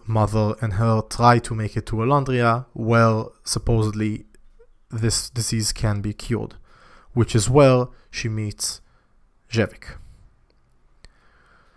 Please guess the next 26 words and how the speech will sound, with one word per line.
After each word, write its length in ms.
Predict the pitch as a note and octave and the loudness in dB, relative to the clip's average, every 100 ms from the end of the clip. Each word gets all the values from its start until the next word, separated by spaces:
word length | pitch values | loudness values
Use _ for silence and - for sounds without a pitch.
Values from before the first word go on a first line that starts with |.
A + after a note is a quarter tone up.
| _ _ _ _ _ | _ _ _ _ _
So, 520 | - D3 C3+ C#3 C3+ _ _ _ _ _ _ _ _ _ _ - | -2 4 6 4 0 _ _ _ _ _ _ _ _ _ _ -6
what 260 | C3 D#3 | 4 4
is 80 | F3 | 4
so 240 | - C3 | 4 2
good 160 | A#2+ A#2 | 4 2
about 240 | A2 G#2+ | 4 2
this 180 | G#2 - | 0 -4
novel? 480 | G#2+ G2 G2 G2 G2+ | -2 -2 -2 -4 -4
First 240 | - D3+ D3 | 2 2 2
of 100 | A#2+ | 0
all, 180 | A2 A2 | 0 0
let 140 | A2+ | -2
me 60 | G#2+ | -2
just 180 | G#2+ - | -2 0
say, 360 | G#2 G#2 A2 - _ - | 0 -2 -4 -8 _ -8
um, 420 | G#2+ G2+ G2+ G2 - | -4 -2 -4 -8 -10
I 80 | |
fo-, 160 | G#2+ - | -10 -10
I 40 | - | -10
forgot 320 | - G#2+ G#2 | -8 -8 -8
to 60 | |
say 140 | - G#2+ | -6 -8
it 120 | G2+ | -8
originally, 480 | A2 A2 G#2 G2+ G2 | -8 -8 -8 -10 -8
it 180 | B2 - | -10 -8
won 500 | A#2+ A#2 A2+ A2+ | -4 0 0 0